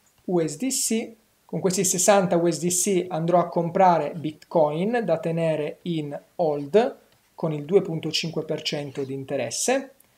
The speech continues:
A questo punto che cosa mi rimane? Mi rimane duecentoquaranta meno sessanta, cioè centottanta U S D C.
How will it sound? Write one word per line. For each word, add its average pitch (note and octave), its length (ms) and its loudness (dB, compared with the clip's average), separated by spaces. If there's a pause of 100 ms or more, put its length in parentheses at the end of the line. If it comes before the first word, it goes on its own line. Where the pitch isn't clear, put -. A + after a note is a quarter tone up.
(300)
A D3+ 120 -4
questo F#3+ 300 2
punto A#3+ 360 2
che A3+ 120 0
cosa F#3+ 260 2
mi F3+ 100 4
rimane? D3 600 0
Mi F3+ 140 2
rimane F3 380 4
duecentoquaranta F3 960 2
meno E3 420 -2
sessanta, E3+ 800 0 (240)
cioè C4+ 560 8 (420)
centottanta G3 1700 2 (120)
U G#3+ 180 6
S E3+ 180 6
D E3 120 -2
C. - 320 -6